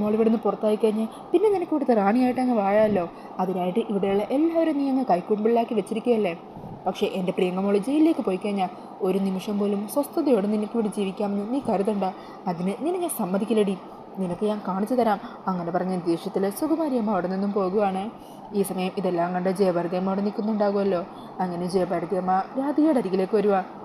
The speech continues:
"മോളെ, മോൾ എന്താണെങ്കിലും ആ പറഞ്ഞത് നന്നായി. കണ്ടില്ലേ എത്ര പെട്ടെന്നാണ് സുകുമാരിയുടെ യഥാർത്ഥ സ്വഭാവം പുറത്തേക്ക് വന്നത്? മോൾ എന്ത് തീരുമാനം എടുത്താലും ശരി, ഞങ്ങൾ എല്ലാവരും മോളുടെ കൂടെ ഉണ്ടാവും." അങ്ങനെ പറഞ്ഞ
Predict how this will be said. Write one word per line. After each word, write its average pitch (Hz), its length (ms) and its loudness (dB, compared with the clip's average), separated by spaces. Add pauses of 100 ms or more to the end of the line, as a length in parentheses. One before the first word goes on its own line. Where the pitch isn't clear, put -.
(120)
"മോളെ, 196 200 2 (260)
മോൾ 381 180 4
എന്താണെങ്കിലും 190 520 0
ആ - 20 2 (100)
പറഞ്ഞത് 190 400 -4
നന്നായി. 185 380 0 (380)
കണ്ടില്ലേ 196 360 4 (340)
എത്ര 196 240 2
പെട്ടെന്നാണ് 226 440 2 (280)
സുകുമാരിയുടെ 349 580 4
യഥാർത്ഥ 202 340 0
സ്വഭാവം 214 340 0
പുറത്തേക്ക് 202 400 2
വന്നത്? 220 240 2 (960)
മോൾ 349 120 6 (100)
എന്ത് 202 200 2
തീരുമാനം 214 380 0
എടുത്താലും 202 340 2 (140)
ശരി, 202 180 4 (300)
ഞങ്ങൾ 320 260 2
എല്ലാവരും 208 380 0
മോളുടെ 196 300 -2
കൂടെ 214 260 4
ഉണ്ടാവും." 196 260 2 (400)
അങ്ങനെ 185 260 -2
പറഞ്ഞ 190 220 0